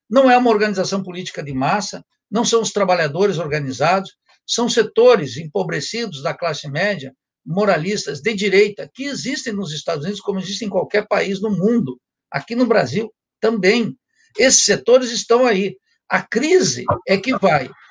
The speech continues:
dando potencial para uns e limitando os espaços dos outros. É preciso analisar a dinâmica da crise econômica. A crise política, eu, eu, eu postulo, Elaine, que diante das evidências de ontem, o Partido Democrata queria aquele evento.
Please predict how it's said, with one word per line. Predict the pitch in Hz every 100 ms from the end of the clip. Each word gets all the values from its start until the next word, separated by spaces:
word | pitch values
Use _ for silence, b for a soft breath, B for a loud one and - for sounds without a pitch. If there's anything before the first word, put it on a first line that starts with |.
| b
dando | 156 202 247 226
potencial | 208 202 190 - 170 165
para | 180
uns | 180 262 302
e | - 226
limitando | 254 254 - 233 240
os | 220
espaços | 233 - 208 196
dos | 240 247
outros. | 196 190 185 120 - _ _ _ _
É | -
preciso | - 254 - 285 277
analisar | 262 254 196 226
a | 247
dinâmica | 226 247 240
da | 220 202
crise | 220 220
econômica. | 220 202 170 151 120 - _ _ _ _ _ -
A | 175
crise | - 294 247 202
política, | 208 202 302 - 151 - - _ _ _ _ - 190
eu, | 220 311 403
eu, | 240 -
eu | - 226
postulo, | 240 254 - - 294 311
Elaine, | 226 185 147 127 127 _ _
que | 170
diante | 151 220 254
das | 208 185
evidências | 170 147 127 196 240 170 117
de | 131
ontem, | 139 262 285 165 117 _ _ _ _
o | 208
Partido | 190 214 262 233
Democrata | 247 226 226 247 247 - -
queria | 269 226 254 247
aquele | 190 - 143
evento. | 131 117 104